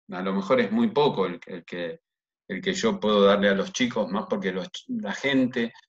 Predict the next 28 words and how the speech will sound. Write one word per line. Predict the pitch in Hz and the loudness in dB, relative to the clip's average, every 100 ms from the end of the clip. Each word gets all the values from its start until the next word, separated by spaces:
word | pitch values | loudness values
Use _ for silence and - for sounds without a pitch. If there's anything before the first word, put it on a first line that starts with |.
| _ _ - | _ _ 0
hoy | 117 120 | 4 4
sobre | - 107 101 | 2 0 0
todo | 139 | 0
los | 131 107 98 | 0 -2 -6
estudiantes | - 107 120 117 90 | -4 -2 0 0 -4
están | - 101 98 101 | -2 0 0 -2
muy | - 101 110 120 113 | -4 0 2 4 4
actualizados, | 101 - 98 95 - 107 101 98 98 95 95 - | 2 0 0 0 0 2 4 4 2 -2 -6 -12
están, | 92 - 95 95 92 - _ _ _ _ | -12 -6 -4 -2 -6 -10 _ _ _ _
eh, | 95 87 87 90 _ 98 98 _ _ - 104 | -10 -8 -8 -12 _ -20 -20 _ _ -12 -10
adquiriendo | 98 - 104 117 117 107 | -8 -2 4 6 4 2
competencias | 107 101 101 110 107 107 98 | 0 2 0 0 -2 -2 -2
de | 107 | 0
una | 110 | 0
manera | 101 95 107 104 104 104 - - | 0 0 0 2 2 -2 -12 -14
rapidísima, | 202 190 107 104 - 107 107 120 117 - 107 104 104 104 - _ _ _ | -12 -6 -2 0 0 0 2 2 2 -2 -2 -2 -2 -4 -10 _ _ _
¿eh? | 101 110 120 120 _ _ | -2 0 -2 -6 _ _
Están | 98 95 - 117 | -14 -6 0 4
innovando | 113 110 107 117 123 117 104 | 4 2 0 2 2 2 0
permanentemente | 110 101 107 117 120 117 110 123 123 104 | 0 0 2 2 2 0 0 0 0 -2
porque | 98 95 | -4 -8
se | 101 | -6
tienen | 117 120 110 | 0 0 2
que | 104 | 2
adaptar | 104 98 120 120 | 0 0 -2 0
a | 113 | 0
un | 113 | 2
mundo | 117 131 127 123 120 | 2 2 2 2 0